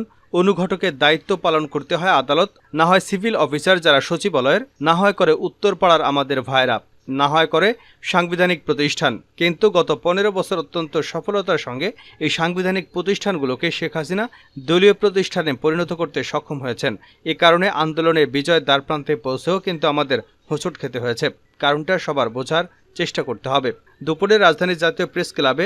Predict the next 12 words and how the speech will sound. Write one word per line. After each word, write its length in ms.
আব্দুস 280
সালাম 220
মিলনায়তনে 540
এক 100
সভায় 340
প্রধান 300
অতিথির 400
বক্তব্যে 500
তিনি 200
এসব 300
কথা 220
বলেন। 260